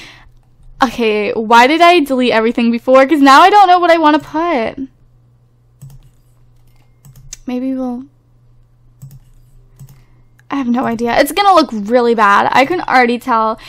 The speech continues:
It's gonna look bad just because I'm lazy. But you guys, you know, you guys know if it was our wedding, which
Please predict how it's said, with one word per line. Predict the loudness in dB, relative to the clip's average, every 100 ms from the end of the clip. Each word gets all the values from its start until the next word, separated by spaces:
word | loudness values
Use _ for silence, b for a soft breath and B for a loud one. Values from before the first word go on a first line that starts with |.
| B
It's | -6
gonna | -2 0
look | 0 2
bad | 4 6 6 2
just | -2 -8 -8
because | -4 2 2 2 0 -2 -4 -2
I'm | -2 0 -2
lazy. | -4 -6 -8 -6 -4 -6 -10 B B B _ -20 -6
But | 2 4 6 2 -2 -12 -20 _ _ _
you | -4 0
guys, | 4 2 0 -6
you | -2
know, | 4 6 6 4 -2 _ -18 B B B _ _ _ _ _ _ _ _ -12
you |
guys | -6 -4 -6 -6
know | -6 -4 -4 -4 -6 -8 -14 _ _ _
if | -6 -4
it | -2
was | -4 0
our | 2 2
wedding, | -2 -4 -4 -2 -4 -6
which | -2 -2 0